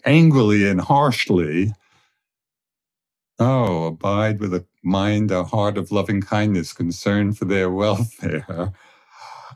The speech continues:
It's not easy, but even just having that as a reference point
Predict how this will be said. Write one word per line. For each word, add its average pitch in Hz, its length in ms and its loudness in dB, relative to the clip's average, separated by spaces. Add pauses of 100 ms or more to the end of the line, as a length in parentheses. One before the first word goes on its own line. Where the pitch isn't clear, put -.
(420)
It's - 420 -10
not 135 300 2
easy, 196 380 2 (720)
but 131 480 2 (1300)
even 196 380 4
just 165 320 0
having 131 480 2
that 113 220 0
as 92 180 -4
a 87 100 0
reference 110 680 0
point 180 500 -2